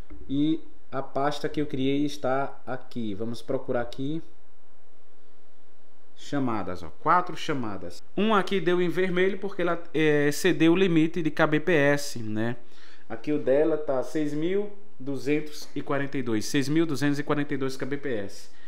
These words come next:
Eu vou aqui ver se eu converto ela rapidinho. O painel de, eh, o painel ele converte vídeos.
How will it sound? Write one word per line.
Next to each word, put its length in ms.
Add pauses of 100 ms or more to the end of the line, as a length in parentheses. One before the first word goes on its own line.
(360)
Eu 80
vou 120
aqui 320
ver 200
se 100
eu 60
converto 440
ela 160
rapidinho. 720 (840)
O 80
painel 340
de, 320
eh, 240
o 60
painel 340
ele 100
converte 560
vídeos. 560